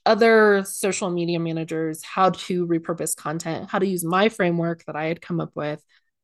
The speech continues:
to repurpose content for their clients and gain these clients in the same sort of capacity that I was doing it.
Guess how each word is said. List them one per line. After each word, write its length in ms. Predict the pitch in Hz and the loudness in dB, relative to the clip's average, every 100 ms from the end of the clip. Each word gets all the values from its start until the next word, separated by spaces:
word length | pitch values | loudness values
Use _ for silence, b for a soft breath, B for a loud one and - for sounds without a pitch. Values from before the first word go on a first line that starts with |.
| _ _ | _ _
to 140 | - 208 | -6 -2
repurpose 500 | 220 226 220 208 - | 0 0 2 0 -2
content 400 | 185 175 175 175 | -4 -6 -4 -6
for 100 | 170 | -4
their 160 | 165 | -4
clients 480 | 160 165 160 156 165 | -4 -6 -6 -8 -10
and 220 | 165 165 | -8 -6
gain 260 | 170 185 185 | 0 0 2
these 200 | 180 175 | 0 -2
clients 420 | - 165 160 160 | -4 -4 -4 -6
in 80 | 170 | -8
the 60 | 165 | -8
same 220 | 165 160 | -8 -10
sort 180 | - 156 | -8 -12
of 40 | |
capacity 540 | - - 135 - 160 147 | -12 -12 -8 -8 -8 -10
that 120 | - | -10
I 100 | 80 | -12
was 160 | - | -10
doing 140 | - - | -10 -12
it. 120 | - | -14